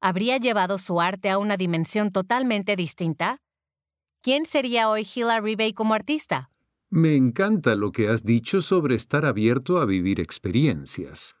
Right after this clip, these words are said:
Speaker 2: Creo que el arte contemporáneo, o el arte no objetivo, es uno de los mejores medios para hacer eso, porque contiene muchas cosas que no se entienden.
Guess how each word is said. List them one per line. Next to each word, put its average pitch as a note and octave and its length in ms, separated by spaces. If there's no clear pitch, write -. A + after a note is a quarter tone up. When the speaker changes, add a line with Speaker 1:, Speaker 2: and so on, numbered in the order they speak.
Speaker 2:
Creo G#3+ 360
que C#3 200
el A2 120
arte C#3+ 240
contemporáneo, G#2 1080
o F2+ 180
el E2 100
arte F2+ 320
no F2 180
objetivo, B2 640
es F3 220
uno F3+ 240
de D3 100
los A2+ 240
mejores F3+ 480
medios C#3 400
para E2 260
hacer F#2+ 300
eso, C#3 380
porque E3 300
contiene F#3 480
muchas A3 380
cosas D#3 400
que A#2 140
no G2 120
se G2 180
entienden. E2+ 800